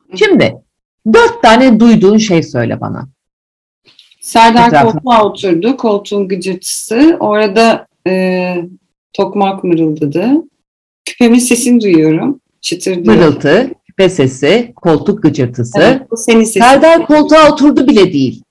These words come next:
Speaker 1: Koltuk
Speaker 2: Koltuk
Speaker 1: gıcırtısı.
Speaker 2: gıcırtısı.
Speaker 1: Gıcırtı hatta daha da şeyi,
Speaker 2: Hı hı.
Speaker 1: e, sadeleştirerek. Ses,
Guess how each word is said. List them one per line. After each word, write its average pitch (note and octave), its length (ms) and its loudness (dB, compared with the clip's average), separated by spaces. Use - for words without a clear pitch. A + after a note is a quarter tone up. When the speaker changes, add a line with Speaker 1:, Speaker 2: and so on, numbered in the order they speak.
Speaker 1:
Koltuk F4+ 300 2
Speaker 2:
Koltuk - 200 -2
Speaker 1:
gıcırtısı. D3+ 640 0
Speaker 2:
gıcırtısı. - 380 -10
Speaker 1:
Gıcırtı F4+ 460 2
hatta E3 600 0
daha G#3 360 2
da F3 240 2
şeyi, B2 400 -4
Speaker 2:
Hı E3+ 60 -2
hı. D#3+ 280 -2
Speaker 1:
e, - 220 -12
sadeleştirerek. B2+ 1000 -4
Ses, - 640 -4